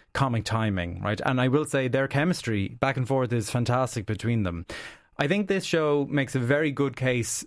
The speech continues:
for Hawkeye as a character, right? He's a family man, he's a bit older, he's not superpowered, so he's feeling the effects of, you know,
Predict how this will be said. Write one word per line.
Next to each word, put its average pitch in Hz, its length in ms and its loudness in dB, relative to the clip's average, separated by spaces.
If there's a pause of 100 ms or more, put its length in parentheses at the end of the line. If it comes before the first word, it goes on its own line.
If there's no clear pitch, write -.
(120)
for 127 220 2
Hawkeye 123 400 2
as 107 100 0
a 113 40 -2
character, 107 520 -2
right? 101 200 0
He's 117 200 0
a 117 60 2
family 135 420 0
man, 127 400 2 (240)
he's 123 180 0
a - 40 4
bit 143 120 2
older, 127 480 0 (160)
he's 127 180 -2
not 147 200 0
superpowered, 120 840 0
so 120 220 0
he's 113 240 0
feeling 143 300 2
the 123 100 2
effects 117 400 -2
of, 104 340 0 (260)
you 110 120 0
know, 104 180 2